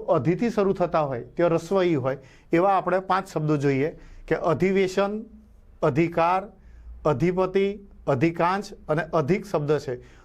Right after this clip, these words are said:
તો આ બધા જ અધિ શબ્દોની અંદર રસ્વ ઈ છે, પણ એની અંદર પણ જો અપવાદ છે, બાજુમાં જોઈ શકો તમે કે અધીન શબ્દ છે, અધિરાઈ શબ્દ છે,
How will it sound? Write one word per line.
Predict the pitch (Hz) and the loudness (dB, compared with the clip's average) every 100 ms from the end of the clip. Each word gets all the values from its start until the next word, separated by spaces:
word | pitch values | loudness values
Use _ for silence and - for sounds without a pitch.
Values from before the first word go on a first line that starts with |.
| - | -4
તો | 151 | 0
આ | 160 | 0
બધા | 143 127 196 | -2 0 0
જ | 214 - 175 | -2 -2 0
અધિ | 151 208 | 0 0
શબ્દોની | 190 170 185 180 | 0 0 0 0
અંદર | 170 151 151 - - | 0 0 -2 -14 -2
રસ્વ | 139 156 175 160 | 0 0 2 2
ઈ | 156 143 | 2 0
છે, | 131 117 - - - - | -6 -10 -12 -20 -14 -4
પણ | 180 185 180 | -4 0 0
એની | 175 196 | 2 2
અંદર | 220 214 208 | 2 2 2
પણ | 214 | 2
જો | 196 202 220 170 | 2 2 0 -2
અપવાદ | 170 175 170 - | 0 0 -2 -2
છે, | 151 | -2
બાજુમાં | 170 160 156 190 185 | 0 0 0 -2 0
જોઈ | 180 196 | 0 0
શકો | - 156 151 | 0 -2 0
તમે | 151 160 160 - - - | 0 -4 -6 -20 -20 -2
કે | - - | -2 0
અધીન | 160 165 196 233 | -2 2 0 0
શબ્દ | 196 165 170 160 | -2 0 -2 -2
છે, | 139 - | -6 -4
અધિરાઈ | 185 131 175 175 208 - | -2 2 2 2 -2 -4
શબ્દ | 170 160 156 | -2 -2 -2
છે, | 139 | -6